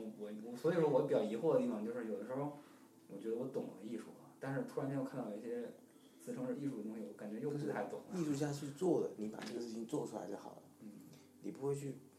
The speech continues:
Speaker 2: 哪有艺术家写一长篇大论说自己做了什么，对不对？你做了就做了，就是你，如果你，你把你所有的精力都放在描述你自己的艺术，而不去，而不去做一件事情的话，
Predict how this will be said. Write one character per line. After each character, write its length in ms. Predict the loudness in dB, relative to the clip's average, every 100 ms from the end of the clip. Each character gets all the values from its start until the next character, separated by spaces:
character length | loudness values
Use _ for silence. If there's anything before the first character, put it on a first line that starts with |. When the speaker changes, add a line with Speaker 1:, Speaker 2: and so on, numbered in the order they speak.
| -10
Speaker 2:
哪 200 | -4 0
有 120 | 2
艺 120 | 2
术 140 | 0 0
家 160 | 0 0
写 200 | 2 2
一 100 | 2
长 200 | 0 0
篇 140 | 2
大 140 | 4 4
论 140 | 4
说 160 | 2 0
自 140 | -2
己 100 | -6
做 240 | -2 4 4
了 60 |
什 100 | 2
么， 140 | -4 -4
对 80 | -2
不 80 | -2
对？ 120 | -4 -10 -12 -14
你 80 | -12 0
做 180 | 2
了 80 | 4
就 80 | 2
做 240 | 0 0 0
了， 100 | -2 -12 -20 -20 -20 -20 -12
就 60 | -10
是 260 | -6 -6 -6 -10 -20 -20 -20 -20 -10
你， 60 | -2
如 100 | 0
果 100 | 0
你， 180 | 0 -2
你 140 | -2 -2
把 180 | -2 -2
你 100 | -2
所 160 | 0
有 60 | 2
的 60 | 2
精 180 | 0
力 80 | -2
都 120 | 0
放 200 | 0 2
在 160 | 2 2
描 260 | 2 -2 -2
述 180 | 0 2
你 100 | 2
自 100 | 0
己 100 | -2
的 60 | -4
艺 120 | -8
术， 140 | -10 -6
而 120 | -4
不 140 | -2
去， 180 | -2 -2 -4 -8 -18 -20 -20 -20 -18
而 120 | -10
不 120 | -6
去 300 | -4 -4 -2
做 240 | 0 4 6
一 60 |
件 160 | 4 0
事 140 | -4
情 180 | -10 -12
的 60 | -12
话， 180 | -12